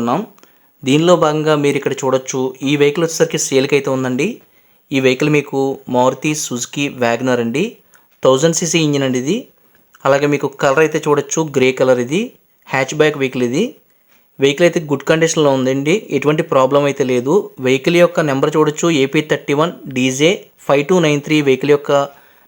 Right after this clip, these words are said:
నెంబర్ అండి ఇది. వెహికల్ చూడొచ్చు క్లియర్గాని, ఎక్కడ ఎటువంటి స్క్రాచెస్ కానీ డ్యామేజెస్ కానీ ఏం లేవండి. నాన్ యాక్సిడెంటల్ వెహికల్.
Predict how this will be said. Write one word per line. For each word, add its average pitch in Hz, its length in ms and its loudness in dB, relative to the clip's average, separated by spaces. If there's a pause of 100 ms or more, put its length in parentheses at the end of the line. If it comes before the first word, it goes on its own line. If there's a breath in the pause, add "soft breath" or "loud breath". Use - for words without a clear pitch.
(120)
నెంబర్ 131 260 0
అండి 123 140 -4
ఇది. 143 120 -2 (680 soft breath)
వెహికల్ 147 300 0
చూడొచ్చు 170 340 -2
క్లియర్గాని, 156 400 2 (160)
ఎక్కడ 143 160 2 (100)
ఎటువంటి 139 300 -4
స్క్రాచెస్ 139 500 -6
కానీ 143 200 0 (680 soft breath)
డ్యామేజెస్ 135 480 0
కానీ 135 200 0 (600)
ఏం 139 100 2 (100)
లేవండి. 127 360 0 (360)
నాన్ 139 200 2
యాక్సిడెంటల్ 139 400 -6
వెహికల్. 131 240 -2